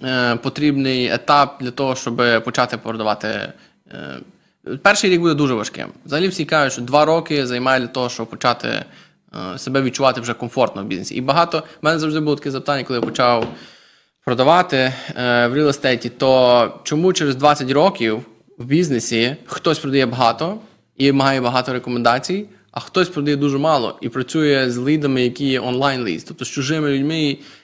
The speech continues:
і йому дуже важко. Я ніяк не розумів, чому, в чому проблема. Ну, в принципі, я зрозумів, в чому проблема.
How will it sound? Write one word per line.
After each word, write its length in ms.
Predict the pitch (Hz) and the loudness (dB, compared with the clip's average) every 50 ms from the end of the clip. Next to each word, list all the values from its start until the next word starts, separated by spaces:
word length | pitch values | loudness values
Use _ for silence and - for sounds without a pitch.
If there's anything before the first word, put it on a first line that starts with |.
| _ _ | _ _
і 100 | 127 135 | -2 0
йому 200 | 139 143 151 151 | 2 4 4 4
дуже 240 | 139 143 135 131 135 | 2 2 0 2 2
важко. 420 | 139 147 110 - - - - - - | 4 4 4 2 0 -6 -10 -8 -6
Я 140 | 113 135 | -4 -4
ніяк 200 | 151 160 170 165 | -2 -2 -2 -2
не 80 | 170 170 | 0 0
розумів, 360 | 151 143 147 165 160 139 120 | -2 0 0 0 0 0 -2
чому, 300 | - - 143 156 165 151 | -2 -4 -2 -2 -2 -2
в 80 | - - | -2 -2
чому 280 | - 143 151 156 151 | -4 -2 -2 -2 -4
проблема. 460 | 147 - 139 135 143 131 110 73 60 - - _ - - - - _ _ _ _ _ _ _ _ _ _ _ _ _ _ _ _ _ _ _ _ _ _ _ _ | -4 -4 0 2 2 2 2 0 -4 -10 -14 _ -20 -20 -20 -20 _ _ _ _ _ _ _ _ _ _ _ _ _ _ _ _ _ _ _ _ _ _ _ _
Ну, 140 | 196 190 185 | 2 4 4
в 40 | 170 | 6
принципі, 260 | 180 175 165 - 165 | 4 2 2 2 2
я 100 | 156 143 | 2 2
зрозумів, 400 | 135 135 131 123 120 117 117 151 165 156 - - | 2 0 -4 -2 0 2 2 0 -2 -6 -12 -10
в 40 | - | -4
чому 180 | - 147 143 | -2 -2 -2
проблема. 460 | 139 147 139 143 135 139 143 156 165 | -2 0 2 4 4 4 2 0 -2